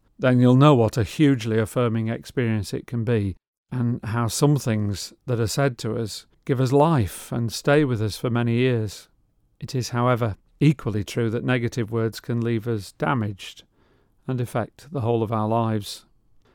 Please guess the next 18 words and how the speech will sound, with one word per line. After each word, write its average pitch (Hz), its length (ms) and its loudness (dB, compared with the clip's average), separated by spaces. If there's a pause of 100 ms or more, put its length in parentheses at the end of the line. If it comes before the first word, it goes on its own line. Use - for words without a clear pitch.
(140)
The 135 60 -10
tongue 156 280 4
is 123 120 6
a 123 40 2
powerful 139 440 2
instrument. 113 560 -4 (500)
It's - 160 -10
capable 135 540 0
of 110 80 -2
achieving 110 440 0
great 165 300 4
good 117 240 -2 (320)
and 127 180 -2
causing 117 380 -2
great 113 280 -4
harm. 101 360 -6 (760)
The - 60 -8
proverb 139 460 2